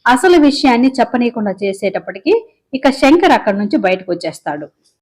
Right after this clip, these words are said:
రామలక్ష్మి వాళ్ళ నాన్నతో మాట్లాడుతూ ఉంటుంది. "అత్తయ్య డివోర్స్ పేపర్లను పంపించింది తనే అనేసి మా ఆయనతో చెప్పడానికి ఒప్పుకునింది నాన్న, ఇప్పుడు నేను సీత గారిని తీసుకుని ఇంటికి వెళ్ళాలి" అని చెప్పి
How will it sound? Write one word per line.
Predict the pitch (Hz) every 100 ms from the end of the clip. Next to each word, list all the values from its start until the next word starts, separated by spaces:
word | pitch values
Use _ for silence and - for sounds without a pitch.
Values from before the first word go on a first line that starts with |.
| _ _ _ 269
రామలక్ష్మి | 285 392 427 381 359
వాళ్ళ | 339 277 233
నాన్నతో | 220 226 339 349 302 302
మాట్లాడుతూ | 262 226 247 233 233 254
ఉంటుంది. | 202 190 185 175 - _ _ _
"అత్తయ్య | 233 247 - 359 330 226 240 294 - _ _
డివోర్స్ | 196 311 370 392 -
పేపర్లను | 294 285 269 262
పంపించింది | 262 233 240 254 262 233
తనే | 226 226 254 277
అనేసి | 233 220 226 226 226 233 269 - _ _
మా | 233 240
ఆయనతో | 240 262 302
చెప్పడానికి | 269 233 247 233 233
ఒప్పుకునింది | 214 214 240 240 220
నాన్న, | 196 185 185
ఇప్పుడు | 180 202 254
నేను | 240 233
సీత | 247 269 302
గారిని | 277 233 208
తీసుకుని | 208 208 226 202
ఇంటికి | 202 220
వెళ్ళాలి" | 185 185 175 170
అని | 190
చెప్పి | 190 190 - 214 226